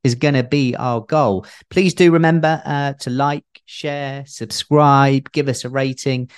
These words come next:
if you like it. Uh, and do remember, if you're listening on the podcast, in the bio is a link to watch along on YouTube. And if you're on YouTube, there is a link to listen along on the podcast. So don't say we don't spoil you.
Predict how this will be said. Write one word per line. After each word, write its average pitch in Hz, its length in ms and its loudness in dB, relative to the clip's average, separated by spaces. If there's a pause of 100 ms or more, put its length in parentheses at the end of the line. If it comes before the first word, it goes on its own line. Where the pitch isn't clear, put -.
(340)
if - 180 -8
you 95 60 -6
like 95 260 -6
it. 104 140 -4
Uh, 110 260 -4
and 107 160 -8
do 123 160 -4
remember, 113 340 -4
if 104 140 -6
you're 117 80 -2
listening 113 300 -4
on 107 80 -2
the 101 80 -2
podcast, 156 640 -6
in 113 120 -4
the 104 60 0
bio 123 480 0
is 107 160 -8
a 101 60 -4
link 104 500 -6
to 98 680 -6
watch 107 320 -6
along 98 280 2
on 92 160 2
YouTube. 160 540 2
And 127 80 -4
if - 140 -10
you're 107 160 -2
on 104 160 -2
YouTube, 104 500 -4 (320)
there 98 140 0
is 95 120 -2
a 95 60 -2
link 98 340 -4 (300)
to - 160 -10
listen 95 340 -6
along 95 380 -4
on 98 160 -2
the 92 80 -2
podcast. 92 600 -6
So - 480 -8
don't 123 260 -4
say 123 200 -2
we 113 100 2
don't 113 180 0
spoil 107 500 0
you. 92 220 -4